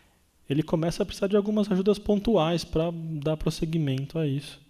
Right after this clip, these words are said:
E ele esbarra justamente no, no gerente dele, né? Alguém que tá acima, gerente que seja de produção, de planejamento, enfim. E, bom, não sei dizer muito bem por quê,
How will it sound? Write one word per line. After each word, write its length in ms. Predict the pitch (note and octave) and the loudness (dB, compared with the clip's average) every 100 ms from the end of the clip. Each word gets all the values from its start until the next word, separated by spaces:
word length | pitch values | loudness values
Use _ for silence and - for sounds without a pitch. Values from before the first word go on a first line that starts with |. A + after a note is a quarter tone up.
| _ _ _ _ - | _ _ _ _ -2
E 80 | |
ele 140 | D#3+ F#3+ | 2 2
esbarra 520 | C3 A#2+ B2+ D3+ D#3 | 0 0 0 0 -2
justamente 760 | C3+ D3+ - C#3+ C3 C#3+ E3 D3+ | -2 -4 -4 -4 -4 -4 -4 -2
no, 320 | D3+ D3+ C#3+ | -2 -2 -2
no 260 | C#3+ D3 | -4 -4
gerente 480 | C3 C3+ C3+ C#3 C#3 | -2 0 0 -2 -4
dele, 280 | B2+ A#2 G#2+ | -4 -4 -4
né? 80 | A2 | -8
Alguém 200 | A2+ B2 | -8 -10
que 60 | |
tá 160 | - C#3 | -10 -12
acima, 420 | B2 - A#2 G#2+ | -12 -10 -10 -10
gerente 340 | G#2+ C3 C3 - | -8 -8 -10 -14
que 120 | - | -10
seja 180 | C#3 A2+ | -8 -8
de 80 | |
produção, 680 | A#2 B2+ B2 - C3 C3 B2+ | -8 -10 -10 -8 -2 -2 -2
de 60 | A#2+ | -8
planejamento, 880 | - A#2+ A#2+ A2+ A2 B2 B2 B2+ - - - - - _ _ _ | -10 -8 -8 -8 -4 -4 -4 -8 -16 -20 -20 -20 -20 _ _ _
enfim. 380 | D3 B2+ - A#2 - - - _ _ _ _ _ _ _ C#3+ | -12 -10 -8 -8 -10 -20 -20 _ _ _ _ _ _ _ 0
E, 720 | C3+ C#3 C3+ C3 C3 B2 A#2+ A#2 - - - - - - - _ _ _ _ _ _ _ _ - | 4 6 6 4 2 2 0 -6 -14 -20 -20 -20 -20 -20 -20 _ _ _ _ _ _ _ _ -4
bom, 220 | D3 B2 | -2 0
não 180 | A#2+ C3+ | 0 -2
sei 220 | - D3 | 2 4
dizer 400 | C#3 B2+ B2 C3+ | 4 2 2 2
muito 300 | B2+ C3 C3+ | 2 -2 -2
bem 260 | B2+ C3 B2+ | -2 -2 -4
por 260 | - C3+ | -2 -4
quê, 360 | - - D3 | -2 -2 -2